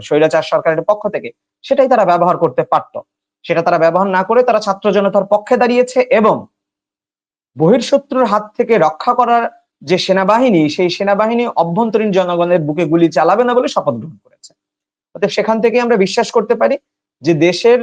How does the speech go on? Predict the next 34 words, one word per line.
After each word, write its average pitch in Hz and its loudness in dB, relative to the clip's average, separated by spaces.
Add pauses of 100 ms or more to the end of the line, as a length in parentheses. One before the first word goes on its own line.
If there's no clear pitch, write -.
(180)
আইন 175 -2
শৃঙ্খলা 208 -2
রক্ষাকারী 202 0
বাহিনী 185 -2 (640)
যখন 160 0
ফর্ম 233 0
করছে 139 -2
না, 139 -2
ঠিক 107 -8
সেই 240 0
সময়ে 147 -2
জননিরাপত্তা 160 0
নিশ্চিত 240 -2
করবার 226 0
জন্য 226 -4
এবং 220 2
মানুষের 214 0 (600)
ভেতরে 180 2
যে 180 0 (420)
ধরনের, 175 0
আ, 160 0
আকাঙ্ক্ষা 160 -2
এবং 156 -2
মানুষের 175 -2
ভেতরে 196 -2
যে 190 2
ধরনের 190 0
উদ্বেগ 196 0 (100)
ছিল, 131 -4
সেই 175 -2
উদ্বেগকে 185 0
দূর 185 2
করবার 185 0
জন্যই, 226 -2